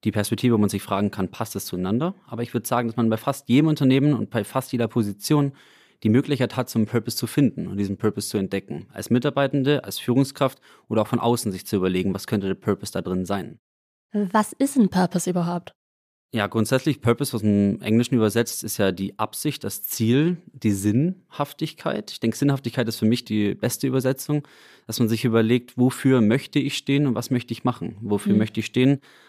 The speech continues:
Speaker 1: als Unternehmen auf der einen Ebene, als Unternehmensebene, muss sich ein Unternehmen fragen, was ist unser Purpose? Das ist etwas, was man auf den Unternehmenswebseiten findet,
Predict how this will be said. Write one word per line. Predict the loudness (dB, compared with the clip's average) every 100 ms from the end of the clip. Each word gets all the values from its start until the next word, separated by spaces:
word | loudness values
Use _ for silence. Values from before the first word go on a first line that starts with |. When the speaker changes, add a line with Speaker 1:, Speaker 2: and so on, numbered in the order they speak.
| _
Speaker 1:
als | -6 -6 -2
Unternehmen | -2 2 4 4 2 0
auf | -4
der | -4
einen | 0 0
Ebene, | 0 0 0
als | -2
Unternehmensebene, | -2 2 2 0 -2 -2 -2 -4 -8 _ _ -8
muss | -8
sich | -4 0
ein |
Unternehmen | 0 2 4 4 2
fragen, | -2 -2 0 -2 -4
was | -6
ist | -6 -2
unser | 0
Purpose? | 0 -2 -2 -2 -6
Das | -8 -8
ist |
etwas, | -6 -6 -4
was | -4
man | -2
auf | -4
den | -2 -2
Unternehmenswebseiten | 2 2 2 0 -2 -4 -4 -2
findet, | 0 0 0